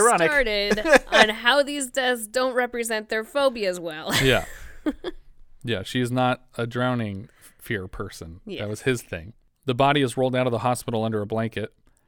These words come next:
Speaker 3: and the police call out to the ice rink where Doctor Ross is conveniently playing hockey again.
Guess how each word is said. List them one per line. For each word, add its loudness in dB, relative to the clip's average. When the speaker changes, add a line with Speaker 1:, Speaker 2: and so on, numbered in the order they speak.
Speaker 3:
and -2
the -4
police -2
call 0
out 0
to -2
the -4
ice 0
rink -4
where -2
Doctor 0
Ross 0
is -8
conveniently -4
playing -6
hockey -4
again. -10